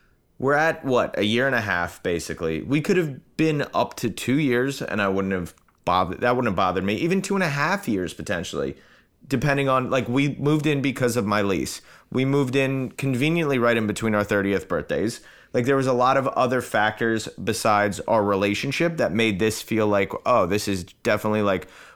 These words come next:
we're in the green, like, we're in the clear. This is where we wanna be. This is in between the right kind of milestones.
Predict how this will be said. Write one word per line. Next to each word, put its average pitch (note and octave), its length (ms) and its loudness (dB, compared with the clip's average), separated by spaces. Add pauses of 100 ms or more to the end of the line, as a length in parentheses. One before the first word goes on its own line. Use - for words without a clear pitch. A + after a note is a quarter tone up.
we're B2 140 2
in B2+ 100 0
the B2 100 0
green, G2 460 0
like, F2+ 180 -2
we're F#2+ 120 0
in G#2+ 80 0
the A2 80 0
clear. F#2+ 320 0
This F#2+ 200 -2
is G2 120 -4
where G2+ 140 2
we G2+ 100 2
wanna F2+ 240 0
be. C#2+ 180 -2
This F#2+ 220 -6
is G2+ 160 -4
in A2 200 -4
between G#2 340 -2
the F#2+ 80 -2
right F#2 300 0
kind F#2 220 -2
of F2 60 -2
milestones. D#2+ 720 -2